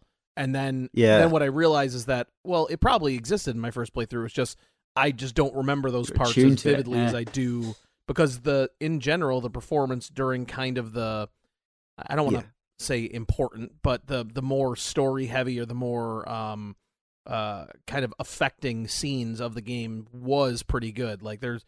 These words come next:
Speaker 2: Yeah, yeah.
Speaker 1: like, uh, the, a couple of our correspondents have already mentioned the cannery scene, and, and that, that didn't stutter for me at all. Um, the swing
Speaker 2: No.
Speaker 1: set scene, the, um, the, the comic book, uh, scene, like, no,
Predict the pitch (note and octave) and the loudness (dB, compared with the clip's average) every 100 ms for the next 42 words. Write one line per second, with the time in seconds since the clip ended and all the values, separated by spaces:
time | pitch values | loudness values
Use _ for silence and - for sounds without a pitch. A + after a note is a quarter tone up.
0 | _ - G2+ - A2 - A#2 A2+ A#2+ A#2 | _ 0 2 2 -4 -6 -8 -6 -6 -6
1 | - - - A#2+ A#2+ C#3 C3 B2+ B2 C3 | -10 -10 -8 -6 -2 -2 0 -2 -2 -2
2 | A#2 C3 B2+ A#2+ B2+ C3+ C3+ D3 C3+ A#2 | -2 -4 -4 -4 -2 0 0 -4 -4 -6
3 | - C3 A#2 A2+ G#2 A2 G#2+ G#2 G#2 A2 | -4 -4 -2 -6 -8 -8 -8 -8 -8 -6
4 | B2 B2+ _ B2 C3+ D3 C#3 C3+ - _ | -4 -6 _ -6 -2 0 -2 -4 -12 _
5 | _ _ - - C#3+ C#3 C#3+ C#3 C3+ B2 | _ _ -10 -2 -2 -2 -2 -2 0 0
6 | G#2+ G#2 G#2+ G#2 - _ - A2 D3 C#3+ | 0 -4 -8 -8 -12 _ -8 -4 0 0
7 | - C3+ - - A#2+ A#2 A2+ A2 G#2+ G#2 | 0 -2 -4 -8 -6 -6 -8 -8 -8 -12
8 | _ _ - G#2+ G#2+ G#2+ G#2 G2+ G#2+ - | _ _ -10 -6 -6 -6 -8 -10 -10 -8
9 | A2 G2+ A2+ - D3+ C#3 B2+ C#3+ B2 - | -6 -6 -8 -2 -2 -2 -4 -2 -2 -4
10 | - - - A#2 A2+ - - A#2+ A#2 A2 | -16 -16 -12 -8 -6 -6 -6 -6 -6 -6
11 | D3 | -6